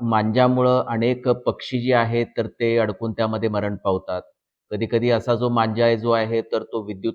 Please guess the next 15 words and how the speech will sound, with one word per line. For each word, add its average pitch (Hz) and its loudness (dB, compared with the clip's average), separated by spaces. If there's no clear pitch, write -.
तारेला 110 2
चिटकून 110 -10
शॉ-, 107 -2
शॉर्ट 110 0
सर्किटच्या 110 -6
घटना 104 -6
झालेल्या 101 -2
आपल्याला 98 -4
दिसतात. 87 -12
या 120 2
संबंधामध्ये 120 0
माननीय 113 -4
जिल्हाधिकारी 107 -4
महोदय 107 -6
यांनी 110 -12